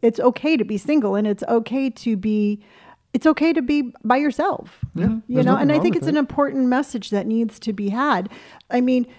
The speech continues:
Speaker 1: people ask me all the time, "Are you ever gonna get remarried?" Well, the answer to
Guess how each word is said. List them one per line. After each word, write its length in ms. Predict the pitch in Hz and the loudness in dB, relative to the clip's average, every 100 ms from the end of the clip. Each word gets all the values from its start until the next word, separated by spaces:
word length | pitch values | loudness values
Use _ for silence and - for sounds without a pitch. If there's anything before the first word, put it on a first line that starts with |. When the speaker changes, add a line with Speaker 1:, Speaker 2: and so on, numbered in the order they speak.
| - | -6
Speaker 1:
people 280 | 311 311 311 | -4 0 2
ask 200 | 294 - | 0 0
me 60 | |
all 60 | 277 | 0
the 80 | 254 | 2
time, 260 | 294 302 | 2 0
"Are 80 | 165 | 0
you 160 | 170 196 | 0 0
ever 120 | 185 190 | 0 0
gonna 160 | 208 | 2
get 80 | 202 | 2
remarried?" 540 | 214 214 220 254 294 202 | 2 2 2 0 0 -2
Well, 160 | 175 | -4
the 140 | 160 175 | -2 -4
answer 300 | 247 - 160 | -4 -6 -10
to 280 | - 175 | -10 -10